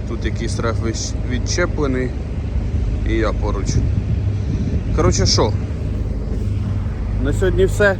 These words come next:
відбій. Завтра буде день, буде піща. Що, любі друзі,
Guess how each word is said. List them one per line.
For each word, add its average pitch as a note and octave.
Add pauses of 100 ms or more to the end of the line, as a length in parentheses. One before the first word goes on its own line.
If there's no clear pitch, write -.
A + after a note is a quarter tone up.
(120)
відбій. C#3 (1500)
Завтра D#3
буде D#3+
день, E3
буде C3 (340)
піща. G2+ (1000)
Що, D3+
любі B2
друзі, A#2